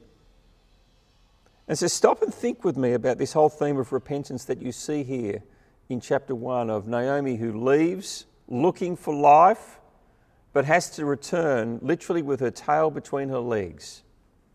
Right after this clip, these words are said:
empty and bitter. "Call me Mara, not Naomi." God is sovereignly in control of all of our lives, and nothing happens outside of his will.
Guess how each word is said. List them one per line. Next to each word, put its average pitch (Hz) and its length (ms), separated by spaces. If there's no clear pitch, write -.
empty 151 500
and 110 280
bitter. 143 320
"Call 156 320
me 156 120
Mara, 127 400
not 110 280
Naomi." 110 560
God 160 240
is 202 140
sovereignly 143 540
in 120 60
control 123 380
of 110 100
all 117 140
of 110 120
our 104 100
lives, 110 580
and 151 220
nothing 208 380
happens 156 480
outside 147 600
of 139 120
his 135 180
will. 117 460